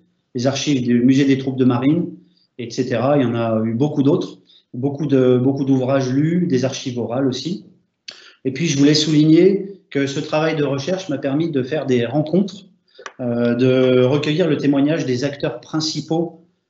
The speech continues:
euh, de ces années, euh, tchadiennes, euh, aux sources du renseignement français. Euh, j'ai eu l'occasion de rencontrer, euh, le général de Tonquédec, euh, monsieur Goukouni Wedei,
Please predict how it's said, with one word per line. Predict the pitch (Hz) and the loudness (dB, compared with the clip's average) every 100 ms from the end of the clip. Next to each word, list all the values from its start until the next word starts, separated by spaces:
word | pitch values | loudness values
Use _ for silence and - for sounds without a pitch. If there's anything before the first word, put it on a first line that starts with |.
| _ 117 | _ -10
euh, | |
de | 117 123 | -2 -2
ces | 131 127 | 0 2
années, | 135 139 147 147 | 2 4 4 4
euh, | 127 117 113 110 107 107 | 4 2 0 -2 -4 -4
tchadiennes, | - 123 131 143 139 | -4 -2 0 0 0
euh, | 113 107 104 101 _ _ _ - | 0 -4 -6 -12 _ _ _ -10
aux | 107 104 | -8 -8
sources | - 156 - | -4 -4 -2
du | 123 120 | -2 0
renseignement | 123 - 123 120 123 | -2 0 2 2 2
français. | 120 131 - 185 - - _ _ - | -2 -6 -2 -2 -4 -14 _ _ -14
Euh, | 117 120 120 | -6 -4 0
j'ai | 123 | 2
eu | |
l'occasion | 127 127 120 139 | 2 2 2 2
de | |
rencontrer, | 123 127 120 143 139 | 2 0 -2 2 4
euh, | 123 110 | 4 2
le | 110 113 | -2 -2
général | 113 117 120 123 | -2 -2 0 -2
de | |
Tonquédec, | 123 131 127 123 143 160 - - _ _ _ - | -2 -2 -2 0 0 0 -6 -14 _ _ _ -14
euh, | 120 113 117 117 117 | -8 -6 -6 -2 0
monsieur | 127 - 127 | 0 0 0
Goukouni | 135 135 147 143 | 0 -2 2 4
Wedei, | 135 147 175 175 175 | 6 4 4 4 2